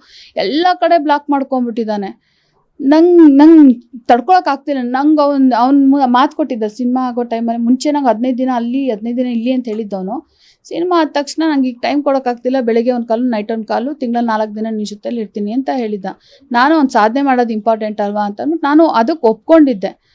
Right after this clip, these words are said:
ಆ ಥರ ಅವ್ನ್ ಕಾಲ್ ಇಲ್ದೇನೆ ನನ್ ಯಾ-, ಇರೋ ಎಲ್ಲಾ ಫ್ರೆಂಡ್ಸ್‌ಗಳ್ನೂ ದೂರ ಮಾಡ್ಕೊಂಡೆ ಅವನಿಂದ.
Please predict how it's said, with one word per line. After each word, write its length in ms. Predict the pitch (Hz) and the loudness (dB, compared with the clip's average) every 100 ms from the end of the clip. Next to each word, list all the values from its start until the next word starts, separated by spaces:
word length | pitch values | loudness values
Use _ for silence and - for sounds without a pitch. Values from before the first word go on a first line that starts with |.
| _ _ _ | _ _ _
ಆ 160 | - 247 | -2 0
ಥರ 180 | 285 330 330 302 | 4 4 4 4
ಅವ್ನ್ 140 | 285 | 2
ಕಾಲ್ 380 | 277 208 269 311 | 2 2 4 4
ಇಲ್ದೇನೆ 320 | 302 320 311 294 269 - | 4 2 2 2 0 0
ನನ್ 240 | 254 262 | 2 2
ಯಾ-, 240 | 240 196 175 | 2 -2 -6
ಇರೋ 360 | 226 226 285 | -4 2 4
ಎಲ್ಲಾ 400 | 330 233 269 320 | 4 2 2 2
ಫ್ರೆಂಡ್ಸ್‌ಗಳ್ನೂ 540 | 330 320 311 339 320 294 | 2 2 2 2 4 4
ದೂರ 120 | 285 285 | 2 2
ಮಾಡ್ಕೊಂಡೆ 380 | 269 269 254 | 0 0 0
ಅವನಿಂದ. 400 | 247 226 226 226 | 2 0 -2 0